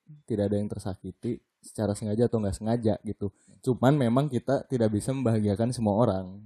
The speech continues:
tapi kita bisa meminimalisasi orang-orang yang tersakiti,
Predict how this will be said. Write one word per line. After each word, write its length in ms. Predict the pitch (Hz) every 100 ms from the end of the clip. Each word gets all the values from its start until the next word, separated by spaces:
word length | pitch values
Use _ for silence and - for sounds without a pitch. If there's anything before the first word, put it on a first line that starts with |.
| 107
tapi 320 | - 92 - 120
kita 220 | 113 127
bisa 320 | 113 101 131
meminimalisasi 1160 | 127 117 117 117 117 117 117 113 110 - - 113 _ - - _ _ -
orang-orang 520 | 98 101 - 101 113
yang 120 | 107
tersakiti, 720 | 104 104 92 104 - - 90